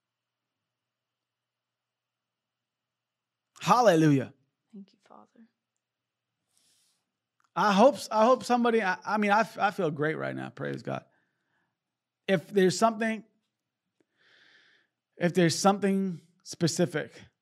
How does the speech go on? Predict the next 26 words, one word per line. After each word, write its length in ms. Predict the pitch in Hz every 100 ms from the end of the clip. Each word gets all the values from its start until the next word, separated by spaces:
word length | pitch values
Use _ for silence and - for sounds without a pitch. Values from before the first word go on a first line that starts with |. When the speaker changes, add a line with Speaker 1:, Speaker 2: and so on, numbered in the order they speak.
| -
Speaker 1:
that 100 | 143
you 160 | 151
want 220 | 151 143 139
prayer 340 | 139 131 131
with, 260 | 131 127 _ _
just 200 | - 156
send 160 | 160 156
us 120 | 139
an 100 | 135
email, 360 | 131 131 131 131 _ _ _ _
'cause 120 | 151 143
I 80 |
know 180 | 143 151
there's 140 | 147 135
somebody 280 | 139 139
watching 440 | 139 135 131 135 135
with 100 | 127
something 340 | 135 - 123
specific. 560 | - - - - - - _ _ _ _ _ _ _ _ _ _ _ -
But 140 | 160
if 140 | 165 180
you 120 | 220
just 240 | 226 -
felt 400 | - 202 160 - _ _ _ _
the 140 | 156
anointing, 580 | 156 165 175 165 139 131